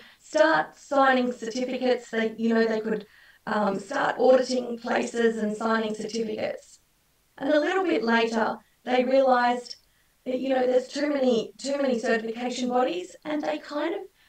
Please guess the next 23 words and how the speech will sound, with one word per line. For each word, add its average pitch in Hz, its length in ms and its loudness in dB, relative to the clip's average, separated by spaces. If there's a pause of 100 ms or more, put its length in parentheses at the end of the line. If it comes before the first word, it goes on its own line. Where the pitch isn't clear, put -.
made 269 460 2
them, 262 200 2
say, 302 280 -2
like, 269 180 -4
there 254 140 2
was 226 180 0
ten 262 560 -2 (220)
in 240 200 -2
one 226 200 4
area, 269 600 0 (240)
they 262 180 0
would 254 240 -2 (540)
put 359 200 -4
them 311 180 -2
all 247 340 2
under 240 480 0 (280)
one 247 340 2
umbrella, 220 720 -2
and 226 140 -2
this 240 200 -2
would 233 140 -6
be 226 200 0
called, 214 460 -2